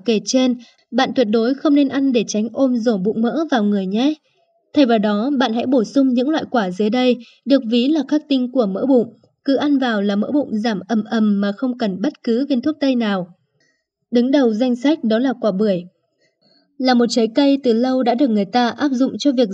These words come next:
giảm cân, giảm mỡ. Bưởi chứa chất xơ,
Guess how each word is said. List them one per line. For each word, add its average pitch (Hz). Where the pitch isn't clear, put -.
giảm 202
cân, 247
giảm 220
mỡ. 220
Bưởi 226
chứa 214
chất 311
xơ, 269